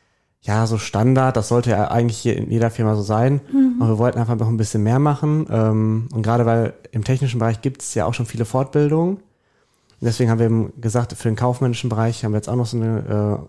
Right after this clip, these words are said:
Speaker 1: äh, uns selbst so ein bisschen Eigeninitiative halt ergriffen und haben gesagt, da bieten wir auch noch so einen Kommunikationsworkshop, ist das dann, bieten wir an. Und, ähm, das ist so ein bisschen mit so ein paar anderen Sachen verknüpft. Da holen wir auch einen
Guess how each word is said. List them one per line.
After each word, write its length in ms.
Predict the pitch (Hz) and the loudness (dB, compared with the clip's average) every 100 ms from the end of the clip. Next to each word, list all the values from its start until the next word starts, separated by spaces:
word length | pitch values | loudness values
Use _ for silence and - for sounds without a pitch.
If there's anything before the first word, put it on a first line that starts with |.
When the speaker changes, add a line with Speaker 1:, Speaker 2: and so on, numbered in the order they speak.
| _ | _
Speaker 1:
äh, 20 | |
uns 140 | 117 - | -6 0
selbst 500 | 123 127 - - - | 2 2 -2 -12 -6
so 80 | 123 | -4
ein 40 | |
bisschen 180 | 110 - | -4 -2
Eigeninitiative 640 | 131 127 120 120 127 120 | 2 2 2 0 0 0
halt 140 | 117 110 | 0 0
ergriffen 440 | 113 120 120 117 | 0 -2 0 -2
und 160 | 107 104 | -2 -2
haben 140 | 107 | 0
gesagt, 460 | 107 107 107 - - _ _ _ _ _ | 0 0 -2 -6 -20 _ _ _ _ _
da 80 | 95 | -2
bieten 220 | 117 120 | 0 0
wir 80 | 98 | 0
auch 60 | 110 | 0
noch 80 | |
so 120 | 104 113 | -2 -2
einen 160 | 104 | -2
Kommunikationsworkshop, 1120 | 113 110 107 107 - 147 147 139 127 - 127 123 | 0 0 0 -2 0 0 0 0 -2 -2 -4 -4
ist 140 | - | -4
das 120 | 120 | -4
dann, 420 | 113 113 120 123 - _ | -2 0 0 -4 -8 _
bieten 220 | - - 110 | -8 -4 -2
wir 100 | 90 | 0
an. 280 | 117 120 117 - - - - - _ | 0 0 -2 -8 -20 -20 -20 -20 _
Und, 520 | 113 110 107 107 - 107 | -2 0 0 -2 -4 -2
ähm, 560 | 104 101 101 104 107 104 _ | 0 2 0 0 -2 -6 _
das 140 | - | -6
ist 60 | 95 | 0
so 60 | 107 | 0
ein 100 | 107 | 0
bisschen 300 | 110 110 101 | 2 0 0
mit 120 | - | -2
so 80 | 110 | -4
ein 20 | |
paar 120 | 110 | 0
anderen 180 | 113 107 | 0 0
Sachen 240 | 107 107 | 0 -2
verknüpft. 480 | 107 - 156 160 - | -4 -2 0 0 -2
Da 60 | 107 | 0
holen 100 | 104 | 0
wir 80 | 101 | -2
auch 140 | - - | -6 -8
einen 440 | 110 107 107 107 | -2 -2 -2 -4